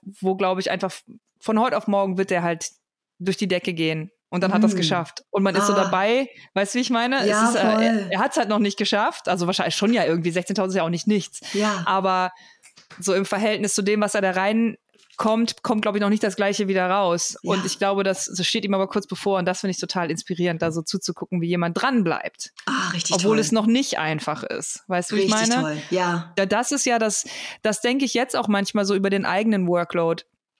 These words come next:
Speaker 1: Die Arbeit, die ich jetzt mache, ähm, klar, es ist jetzt halt noch Maus dazu gekommen und diese ganzen anderen Sachen, die da dranhängen. Und wenn man anfängt, ein Team zu haben, kommen ja auch andere Verantwortungen noch dazu. Aber grundsätzlich, mh, sagen wir mal, bis vor einem Jahr, bis, bevor Felix dazu kam,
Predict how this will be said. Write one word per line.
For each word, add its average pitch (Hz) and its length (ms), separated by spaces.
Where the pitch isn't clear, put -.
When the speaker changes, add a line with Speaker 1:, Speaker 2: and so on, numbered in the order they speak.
Speaker 1:
Die 185 200
Arbeit, 226 300
die 214 80
ich 196 80
jetzt 220 240
mache, 220 480
ähm, 185 340
klar, 175 240
es 160 100
ist 180 80
jetzt 180 160
halt 170 120
noch 160 100
Maus 214 300
dazu 208 220
gekommen 185 320
und 170 100
diese 175 160
ganzen 170 220
anderen 208 260
Sachen, 196 200
die 190 60
da 180 100
dranhängen. 180 500
Und 170 100
wenn 175 80
man 175 120
anfängt, 175 300
ein 185 60
Team 233 200
zu 208 140
haben, 196 140
kommen 185 180
ja 165 60
auch 160 80
andere 170 360
Verantwortungen 214 600
noch 202 140
dazu. 196 360
Aber 170 240
grundsätzlich, 220 1040
mh, 190 300
sagen 202 240
wir 226 80
mal, 214 40
bis 226 180
vor 233 120
einem 202 160
Jahr, 185 320
bis, 202 300
bevor 208 520
Felix 196 340
dazu 175 260
kam, 165 300